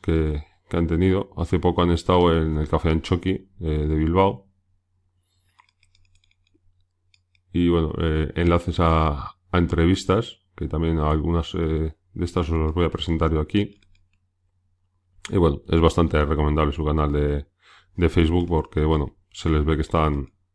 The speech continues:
están bastante activos, están bastante presentes. Aquí lo podemos ver también en versión vinilo, también ha salido en versión vinilo. En este caso el que yo os voy a presentar es la versión C D, pero en la página web de Gaztelupe Kotxak, pues podríais, eh, compraros también el,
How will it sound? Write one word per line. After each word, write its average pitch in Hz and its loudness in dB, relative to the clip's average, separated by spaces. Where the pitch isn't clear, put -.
están 85 -2
bastante 78 0
activos, 76 -4
están 78 -2
bastante 73 -4
presentes. - -8
Aquí - -4
lo 80 4
podemos 82 4
ver 82 4
también 82 4
en 80 6
versión 80 2
vinilo, 85 2
también 78 -2
ha 76 -2
salido 78 -2
en 78 0
versión 78 -2
vinilo. 85 2
En 80 2
este 78 -2
caso 85 0
el 85 -2
que 82 0
yo 82 4
os 82 2
voy 82 4
a 78 0
presentar 82 -2
es - -8
la 80 2
versión 78 -2
C 82 0
D, 87 2
pero 78 6
en 76 4
la 73 4
página 80 2
web 80 4
de 80 4
Gaztelupe 76 0
Kotxak, 80 2
pues 76 -2
podríais, 73 -2
eh, 73 -4
compraros 78 2
también 76 0
el, 69 -6